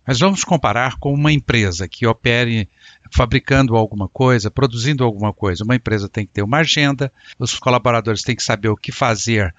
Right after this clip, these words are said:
durante, eh, determinados momentos para que tudo aquilo funcione com um encadeamento para que você tenha a produção daquilo que você tá se propondo da maneira mais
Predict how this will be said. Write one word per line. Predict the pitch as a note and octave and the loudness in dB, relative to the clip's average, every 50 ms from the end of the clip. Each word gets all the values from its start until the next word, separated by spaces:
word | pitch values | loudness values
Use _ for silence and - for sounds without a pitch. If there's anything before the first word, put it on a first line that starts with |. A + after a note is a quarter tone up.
| _ _ - - - - - - _ | _ _ -20 -20 -20 -20 -20 -18 _
durante, | A#2+ B2 B2 A#2 B2+ B2+ B2+ A#2 - - - B2 A2+ G#2+ G2+ F2 - _ _ | 0 2 4 4 4 4 2 2 0 -2 0 0 2 0 0 -2 -4 _ _
eh, | - A2 A2+ A2+ A#2 | -2 0 0 0 2
determinados | G#2 B2 A#2 - C3+ A#2 A#2+ A#2+ A#2 A2+ A2 G2 G#2 | 2 0 2 2 2 2 2 2 2 0 0 -2 0
momentos | A2+ C3 B2 A#2+ B2 C3+ C#3 - - | 2 2 4 4 4 4 2 0 -2
para | - D3+ C#3+ | -2 -2 -2
que | - - D3+ | -2 -4 -6
tudo | - _ - G3+ G#3+ F3+ G3 | -6 _ 0 0 2 2 2
aquilo | E3+ - - F3+ F3 E3+ | 0 2 0 0 0 0
funcione | - - - F3+ D#3 - - - D3+ C#3+ C#3 B2+ A#2 G#2 - - - - - - | -2 -2 0 0 0 2 2 2 4 4 4 2 0 0 -2 -6 -14 -20 -20 -4
com | - D3 C3+ C#3 D3+ D#3 | 0 2 4 6 6 4
um | E3 | 4
encadeamento | F3 F3+ F3+ - - D3+ C#3 A#2+ A#2 C3+ C3 B2+ B2 A2+ A2+ A2+ B2 C#3+ E3 F3+ E3+ - - - G2+ G2 - _ - - - _ _ | 4 2 2 0 0 -2 -2 0 0 2 2 2 2 0 0 0 0 2 2 2 2 0 -2 -2 -2 -2 -4 _ -18 -20 -20 _ _
para | - C3 B2+ B2+ C3 C#3 | -2 0 0 2 0 0
que | - - C#3 | -2 -4 -2
você | C3 C#3+ C3 - - D#3 | 0 0 0 2 0 -2
tenha | C#3 _ - A#2 A2 G#2+ A2 | -2 _ 0 0 2 2 0
a | A2 - | -2 -2
produção | _ - D3+ D#3+ D#3 D#3 E3+ - - - - C#3+ C#3 D3 E3 E3+ - _ - _ - - - - - _ - | _ 0 0 0 0 0 -2 -2 0 2 2 2 4 2 2 0 -4 _ -20 _ -20 -20 -20 -20 -20 _ -6
daquilo | A2+ B2 A2+ - - C3+ A#2+ A2+ A#2 | -4 -4 -4 0 0 0 0 0 -2
que | - - A#2+ | -4 -2 0
você | A#2 B2+ - - C#3+ B2 | 0 0 2 2 -2 -2
tá | - - C3 | 0 0 0
se | A#2+ - - C3+ | 0 0 -2 -2
propondo | - - C#3 C3+ - - C#3+ D3 D#3+ E3 | 0 0 0 0 0 2 2 2 2 0
da | D3+ C#3+ E3 E3+ F3+ F3+ | 0 0 2 2 2 2
maneira | E3+ F3+ E3+ D#3 D3+ D#3 D#3 D#3 | 2 2 2 2 2 2 2 2
mais | A#2+ B2 B2+ C3 C#3 D#3 D3+ - - - | 2 2 2 2 2 0 0 -2 -6 -10